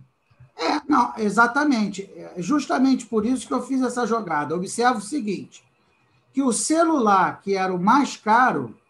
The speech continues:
que custava sete mil, olha só, ele ficou com o menor número decimal, ele ficou com vinte por cento de peso. Deu vinte, trinta e cinco,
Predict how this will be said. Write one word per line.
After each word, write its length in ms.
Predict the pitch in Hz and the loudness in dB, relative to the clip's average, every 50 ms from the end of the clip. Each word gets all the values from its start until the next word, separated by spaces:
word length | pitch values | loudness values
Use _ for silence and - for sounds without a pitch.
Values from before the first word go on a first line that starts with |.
| _ _ _ _ _ _ | _ _ _ _ _ _
que 60 | _ | _
custava 440 | _ 180 143 - - 180 175 170 147 | _ -12 -10 -4 -4 -2 -2 -2 -4
sete 440 | - - - 214 214 214 - 175 165 | -6 -6 -6 -4 -6 -6 -6 -8 -4
mil, 400 | 175 208 247 247 208 147 123 - _ _ _ _ _ _ _ _ _ _ _ _ _ _ _ _ _ _ _ _ - | -2 -2 0 0 -2 -4 -6 -10 _ _ _ _ _ _ _ _ _ _ _ _ _ _ _ _ _ _ _ _ -2
olha 260 | 262 302 311 294 - | 0 2 2 2 0
só, 360 | - - 247 208 165 147 - | 0 0 2 2 2 0 -2
ele 200 | - 214 233 240 | -4 -2 -2 -2
ficou 460 | 233 - 254 220 - - 254 262 269 269 | -2 -2 -6 -8 -4 0 2 2 2 2
com 340 | 269 262 262 269 269 - - | 0 -2 -2 -2 -2 -4 -6
o 120 | - 254 247 | -4 0 2
menor 480 | 254 262 247 233 233 247 277 285 285 | 2 2 2 2 2 4 4 6 6
número 360 | 269 269 277 277 277 277 269 | 4 4 2 2 2 0 0
decimal, 600 | 220 254 247 240 - 277 262 240 220 214 214 220 | 0 -2 -2 -2 -2 -2 0 2 2 2 2 2
ele 100 | 214 202 | 0 -2
ficou 240 | 196 - - 226 220 | -4 -6 -6 -6 -6
com 140 | 220 226 208 | -4 -6 -4
vinte 240 | 196 240 226 226 - | -4 -4 -6 -6 -8
por 180 | - 262 226 | -10 -8 -8
cento 380 | 208 - 202 196 190 196 190 170 | -8 -6 -6 -6 -6 -8 -10 -12
de 80 | 175 175 | -14 -12
peso. 420 | - 170 160 170 160 131 - - _ _ _ _ _ _ _ _ _ _ _ _ _ _ _ _ _ _ _ _ _ _ _ _ _ _ _ _ _ _ _ _ _ - | -10 -8 -8 -8 -10 -12 -14 -20 _ _ _ _ _ _ _ _ _ _ _ _ _ _ _ _ _ _ _ _ _ _ _ _ _ _ _ _ _ _ _ _ _ -2
Deu 180 | 190 202 196 | 0 0 0
vinte, 440 | 175 160 190 254 294 330 - 247 226 | -2 0 2 2 2 2 0 -4 -8
trinta 320 | - 240 247 240 214 240 | -6 -4 -4 -4 0 0
e 100 | 233 214 | 0 0
cinco, 400 | 214 - 240 269 302 320 311 - | 0 0 2 2 2 2 0 -6